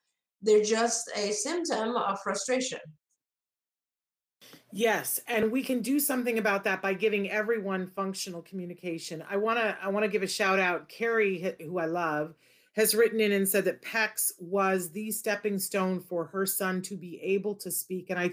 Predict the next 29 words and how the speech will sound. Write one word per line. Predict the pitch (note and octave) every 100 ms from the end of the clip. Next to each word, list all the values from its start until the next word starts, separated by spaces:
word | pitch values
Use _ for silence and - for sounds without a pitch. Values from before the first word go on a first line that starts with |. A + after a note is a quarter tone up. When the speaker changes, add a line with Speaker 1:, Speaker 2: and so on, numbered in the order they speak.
| - F#3+
Speaker 2:
I | F#3+
hear | B3+ B3
from | A3+
so | - A3+
many | A3+ G#3+
parents | G#3+ G3 F#3 F3 - - - _ _ _
that | G3+
that | A#3 A3+
is | A3 F#3+
the | F#3+
case. | F#3+ F3 A#2 - -
Uh, | F#3 E3 - _ A3
other | A#3
Speaker 1:
Right. | C4+
Speaker 2:
parents | B3 A#3 A3+ A3+ -
are | G#3
reluctant | G#3+ B3 D4+ E4 - C4+ F#3+ - -
to | A#3
do | F#3+ G#3+ G3+ F#3+
some | A3+ G#3+ A3
sort | A#3+ G#3
of | F#3+
augmented | E3+ F#3 F#3+ G3 F#3+ G3 F#3+ -
communication | G3 F3+ F#3 F#3+ F#3 G3
'cause | F3
they | F#3 F#3
feel | G#3+ G#3+
like, | G3+ F#3+
"Well, | G3 F#3+ F3+